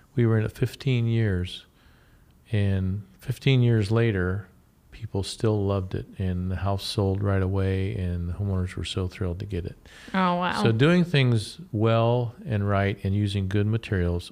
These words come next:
Speaker 1: always pays in the long run.
Speaker 2: Yeah, for sure.
Speaker 1: And that's
Speaker 2: Yeah.
Speaker 1: what we're all about.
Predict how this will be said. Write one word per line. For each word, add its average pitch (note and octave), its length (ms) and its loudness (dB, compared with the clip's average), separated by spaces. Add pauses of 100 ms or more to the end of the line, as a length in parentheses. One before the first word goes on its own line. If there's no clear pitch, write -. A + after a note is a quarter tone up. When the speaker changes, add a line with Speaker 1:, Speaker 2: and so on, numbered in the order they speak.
Speaker 1:
always G2 480 0
pays F2+ 520 -4
in F#2 80 -2
the F2 60 -2
long E2 260 -2
run. D#2+ 220 -6 (400)
Speaker 2:
Yeah, F3 300 -4 (340)
for G3 140 -2
sure. F3 400 -2 (1400)
Speaker 1:
And G#2+ 140 2
that's A2 180 4
Speaker 2:
Yeah. B2 60 -4
Speaker 1:
what B2 80 2
we're B2 120 2
all A#2+ 120 4
about. C#3+ 280 -2